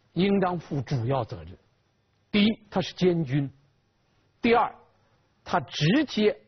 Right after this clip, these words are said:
刺激杨业出战；第三，他又擅离带兵离开陈家谷，使杨业最后赶到陈家谷应当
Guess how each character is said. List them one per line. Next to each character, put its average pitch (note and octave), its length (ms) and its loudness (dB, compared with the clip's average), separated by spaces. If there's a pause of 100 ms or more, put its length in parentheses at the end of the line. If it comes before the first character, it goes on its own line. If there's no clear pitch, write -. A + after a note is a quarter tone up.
(160)
刺 - 360 0
激 D3 220 -6 (560)
杨 D3+ 320 -2
业 E3 240 0 (100)
出 - 140 -6
战； E3 140 -6 (960)
第 G3 120 2
三， G2+ 240 0 (560)
他 - 120 2
又 F3 140 4
擅 E3 540 -2
离 C3 180 -4
带 D#3 220 0
兵 C3 240 -8 (680)
离 E3+ 140 2
开 E3+ 140 0
陈 C#3 220 -4
家 B2 160 -2
谷， - 120 -12 (600)
使 - 220 0
杨 E3+ 280 2
业 C4+ 220 0 (180)
最 C4 220 2
后 G3 180 2
赶 B2 240 -6
到 D3+ 140 0
陈 G3 240 -4
家 A#3 200 0
谷 D3 240 -8
应 C4+ 360 -2
当 A#3+ 260 -2